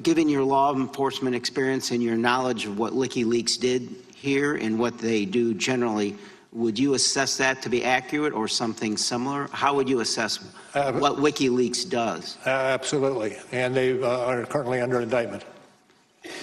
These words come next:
Speaker 2: It's Julian Assange.
Speaker 1: But, uh, would it be fair to describe them as, you would agree with Miz-, Director Pompeo, at, at, that's when he, what he was when he made that remark, that it's a hostile intelligence service, correct?
Speaker 2: Yes.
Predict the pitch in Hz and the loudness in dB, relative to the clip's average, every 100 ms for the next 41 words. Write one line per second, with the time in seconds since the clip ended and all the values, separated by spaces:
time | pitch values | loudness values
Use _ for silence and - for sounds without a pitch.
0 | - 73 120 127 131 120 117 - 135 127 | -8 -4 -2 0 0 0 -2 -2 -2 -4
1 | 107 139 123 110 110 - - - 151 139 | -2 0 -2 -4 -10 -14 -18 -8 -4 -2
2 | 135 127 - - 139 139 123 - 131 113 | -2 -4 -6 -4 -2 0 -2 -2 -2 -2
3 | - - - _ - 156 147 135 123 - | -10 -20 -20 _ 0 2 4 2 2 0
4 | 139 139 135 117 120 120 117 117 - 107 | 2 2 2 0 0 0 0 -2 -6 -8
5 | 127 139 131 113 147 139 120 120 - - | -2 0 2 2 4 4 2 -2 -4 -8
6 | 113 127 120 117 - 120 110 - 185 127 | -2 0 0 -4 -2 -2 -2 -2 0 2
7 | 101 110 110 104 117 113 110 104 117 95 | 0 0 -4 -6 -8 -6 -4 -4 -4 -2
8 | 95 - - - - 110 104 110 117 110 | -4 -6 -16 -20 -8 -2 0 0 0 -2
9 | 101 90 98 104 120 104 101 92 90 87 | -4 -4 -2 0 0 0 -2 -2 -2 -2
10 | 107 92 120 113 135 127 - 113 110 131 | -4 -2 -2 0 2 0 0 -2 -2 -2
11 | 113 104 90 - 120 98 80 - 107 107 | -2 -2 -2 0 0 0 -4 -4 0 0
12 | - | 0